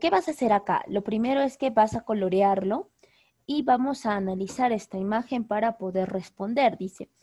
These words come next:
"Analiza la ima-, la imagen y explica qué propiedad de la luz comprueba la existencia". Miren, en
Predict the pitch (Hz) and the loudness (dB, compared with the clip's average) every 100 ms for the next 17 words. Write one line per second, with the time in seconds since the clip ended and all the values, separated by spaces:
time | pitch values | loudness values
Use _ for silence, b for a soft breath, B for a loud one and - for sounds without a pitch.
0 | b b b - 240 233 311 - 381 302 | b b b -2 0 0 0 -2 0 0
1 | 208 208 208 214 - _ - 202 208 240 | -2 -4 -4 -4 -6 _ -6 -2 0 -2
2 | 269 302 269 220 - 233 247 247 330 320 | -2 -4 -2 -6 -8 -2 -2 -2 -4 -4
3 | - 214 240 240 196 277 370 - 190 180 | -2 0 2 0 0 -4 -10 -12 -12 -8
4 | 180 190 180 - 170 - 151 147 - 214 | -6 -6 -8 -14 -20 -18 -18 -18 -18 -8
5 | 220 185 - _ B B B B _ 254 | -6 -6 -10 _ B B B B _ -2
6 | 254 262 262 254 254 | 0 -2 -4 -6 -10